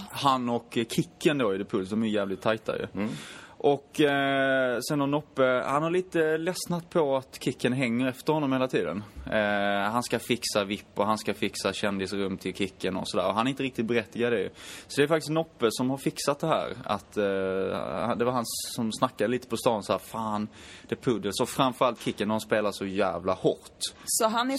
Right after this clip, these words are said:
Speaker 3: fastfängslad
Speaker 1: Ja.
Speaker 3: i vippen?
Speaker 1: Eh, nej. Eh, eh, nej. Nej, nej, nej.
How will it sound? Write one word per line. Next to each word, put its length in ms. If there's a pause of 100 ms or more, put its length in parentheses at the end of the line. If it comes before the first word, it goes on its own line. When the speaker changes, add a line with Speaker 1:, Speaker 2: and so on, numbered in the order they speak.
Speaker 3:
fastfängslad 1160 (100)
Speaker 1:
Ja. 80
Speaker 3:
i 180
vippen? 600 (260)
Speaker 1:
Eh, 280
nej. 600 (220)
Eh, 80 (1040)
eh, 60 (140)
nej. 360 (320)
Nej, 220
nej, 160
nej. 180